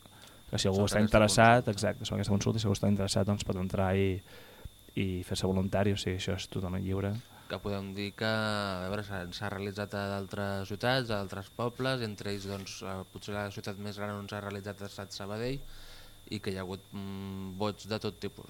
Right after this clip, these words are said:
Speaker 1: Mm.
Speaker 2: de
Speaker 1: Sí,
Speaker 2: contraris,
Speaker 1: clar, realment
Speaker 2: a fa-, a
Speaker 1: el,
Speaker 2: favor,
Speaker 1: el vot
Speaker 2: o
Speaker 1: ha sigut a favor, evidentment,
Speaker 2: Mm.
Speaker 1: perquè la, la mobilització que haurà sigut això són gent ja més sensibilitzada amb aquest tema,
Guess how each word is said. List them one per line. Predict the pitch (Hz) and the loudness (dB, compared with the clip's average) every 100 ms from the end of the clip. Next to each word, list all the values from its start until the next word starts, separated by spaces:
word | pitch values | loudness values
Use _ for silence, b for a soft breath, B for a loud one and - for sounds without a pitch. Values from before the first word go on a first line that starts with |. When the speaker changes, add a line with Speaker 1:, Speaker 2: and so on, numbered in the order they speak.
| - | -10
Speaker 1:
Mm. | - | -8
Speaker 2:
de | - - 52 - - | -8 -8 -10 -12 -8
Speaker 1:
Sí, | - 120 101 | -2 0 -2
Speaker 2:
contraris, | - 110 113 95 117 | -2 2 4 4 4
Speaker 1:
clar, | 107 | 6
realment | 113 127 120 | 6 8 8
Speaker 2:
a | |
fa-, | 117 | 8
a | 113 | 6
Speaker 1:
el, | |
Speaker 2:
favor, | 104 110 117 117 117 | 4 2 2 2 2
Speaker 1:
el | |
vot | 110 | 2
Speaker 2:
o | 107 | 0
Speaker 1:
ha | |
sigut | 98 110 107 | -4 -8 -6
a | 107 104 104 | -4 -2 -2
favor, | 110 117 107 | 6 8 8
evidentment, | 107 107 120 127 143 143 | 4 2 0 0 -2 -4
Speaker 2:
Mm. | 101 90 82 - - | -6 -8 -12 -14 -2
Speaker 1:
perquè | 98 | 2
la, | 95 | 2
la | 101 | 2
mobilització | 101 104 101 104 - 104 104 | 2 2 2 0 -4 -4 0
que | 104 | 4
haurà | 101 101 101 101 104 101 101 101 101 101 101 104 | 4 4 4 2 2 2 0 0 0 0 0 0
sigut | 107 104 | 0 0
això | - 98 | 0 0
són | 107 | 0
gent | 101 98 | -2 -2
ja | 101 | 0
més | 98 101 | 0 -2
sensibilitzada | 101 98 98 98 101 | -2 -2 -2 0 0
amb | 101 | 2
aquest | 101 - | 0 2
tema, | 113 113 | 4 4